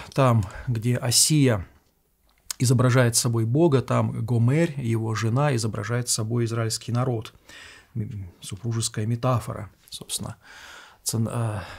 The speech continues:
центральная метафора в книге, а, Осии пророка. Вот здесь, э, там тоже это же выражение «буду говорить к сердцу ее», э, и возвратить ее себе, э, ее к себе.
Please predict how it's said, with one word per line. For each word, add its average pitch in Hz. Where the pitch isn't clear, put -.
центральная 120
метафора 120
в 117
книге, 113
а, 101
Осии 131
пророка. 113
Вот 113
здесь, 131
э, 117
там 127
тоже 135
это 117
же 110
выражение 123
«буду 131
говорить 123
к -
сердцу 131
ее», 101
э, 95
и 123
возвратить 120
ее 117
себе, 101
э, 123
ее 113
к 117
себе. 98